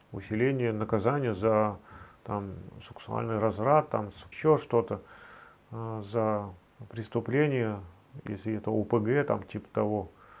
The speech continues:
Идет чисто вот забалтывание.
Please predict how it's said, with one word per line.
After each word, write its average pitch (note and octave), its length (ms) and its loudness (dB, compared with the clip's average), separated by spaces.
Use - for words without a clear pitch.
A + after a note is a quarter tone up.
Идет D#3 340 4
чисто E3+ 300 -2
вот B2 260 2
забалтывание. G#2+ 800 -2